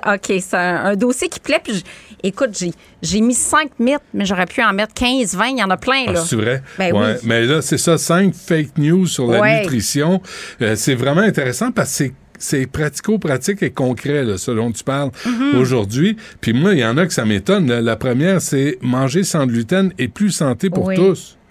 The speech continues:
Speaker 1: Hey, je me souviens d'avoir fait des débats à l'époque avec Jacqueline Lagacé. Tu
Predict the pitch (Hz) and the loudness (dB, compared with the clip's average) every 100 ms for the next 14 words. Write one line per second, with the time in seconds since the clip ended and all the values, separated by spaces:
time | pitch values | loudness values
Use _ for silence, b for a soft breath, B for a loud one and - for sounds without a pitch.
0 | B B 220 214 - 202 - 196 220 254 | B B 0 0 -2 -2 -2 -4 -2 -2
1 | 202 165 170 - 226 190 185 160 170 233 | -2 -2 -4 -4 -4 -2 -4 -4 -2 -2
2 | 175 202 214 180 170 165 214 214 175 156 | 0 0 2 0 -2 0 0 0 0 -2
3 | 165 - 190 - 233 240 185 170 170 - | -2 -2 -4 -2 -2 0 0 0 0 -2
4 | 208 220 | -4 -6